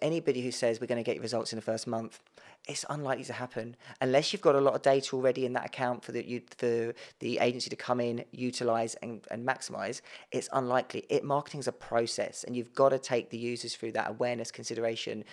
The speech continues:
stage before you start trying to convert them. And I think there's a misconception out there of lots of business owners that you can run an ad and people will purchase it online.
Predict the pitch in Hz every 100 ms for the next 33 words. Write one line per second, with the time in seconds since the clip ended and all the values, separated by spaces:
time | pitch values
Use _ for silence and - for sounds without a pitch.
0 | - - - 110 110 113 - - 131 127
1 | 123 - 120 - 117 120 113 123 123 92
2 | 95 - - - - 117 120 - 170 165
3 | - - - - _ - 135 143 143 -
4 | - 143 - 120 120 113 113 - 127 127
5 | 117 110 113 117 - 113 120 110 - _
6 | 131 127 127 - 120 120 117 123 131 113
7 | 123 117 - - 117 117 113